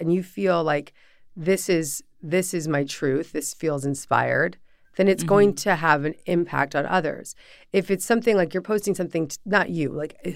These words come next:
Speaker 1: anyone listening, to show off or to be seen,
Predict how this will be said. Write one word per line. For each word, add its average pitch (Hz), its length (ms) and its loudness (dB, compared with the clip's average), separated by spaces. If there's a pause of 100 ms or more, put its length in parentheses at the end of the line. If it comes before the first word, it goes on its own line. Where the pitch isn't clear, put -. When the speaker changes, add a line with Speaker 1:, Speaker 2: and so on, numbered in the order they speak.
Speaker 1:
anyone 165 300 2
listening, 143 360 -4 (240)
to 240 120 -4
show 214 340 4
off 165 380 6
or 160 120 -2
to 143 160 -10
be 190 220 -6
seen, 151 640 0